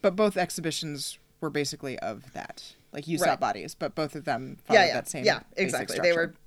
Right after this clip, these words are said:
Speaker 2: basically the same thing.
Speaker 1: So then, like, how did he get those bodies? Like, how did they get those bodies to,
Speaker 2: Mm-hmm. Yeah.
Speaker 1: to do that? Knowing the title of this episode, you can probably guess, but,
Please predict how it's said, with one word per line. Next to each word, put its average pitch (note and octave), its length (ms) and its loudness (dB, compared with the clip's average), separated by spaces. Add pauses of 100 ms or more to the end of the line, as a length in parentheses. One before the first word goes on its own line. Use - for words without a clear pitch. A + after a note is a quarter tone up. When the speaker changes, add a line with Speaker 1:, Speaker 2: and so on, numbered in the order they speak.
(160)
Speaker 2:
basically C#3+ 380 -6
the - 120 -8
same - 180 -8
thing. - 240 -10 (680)
Speaker 1:
So G#3 140 2
then, A3 140 8
like, F#3 360 4 (1300)
how C3+ 120 -6
did D3+ 140 -8
he G3+ 120 -6
get B3+ 240 -8
those B2+ 220 -8
bodies? - 340 -8
Like, E3 120 -2
how G#3 140 4
did G#3+ 120 2
they F#3+ 80 2
get E3+ 180 6
those D3 200 -4
bodies B2+ 500 -4
to, - 140 -4
Speaker 2:
Mm-hmm. G3 520 -2 (120)
Yeah. D3+ 200 -4
Speaker 1:
to C#3+ 140 -8
do D#2+ 140 -6
that? - 200 -8 (1600)
Knowing D#3+ 300 -2
the E3+ 80 -2
title D3 300 -2
of C#3 80 -6
this D#3 160 -8
episode, D#3 500 -4 (140)
you D3+ 120 -8
can D3 220 -10 (160)
probably D#3 400 -4
guess, C#3+ 380 0
but, - 240 2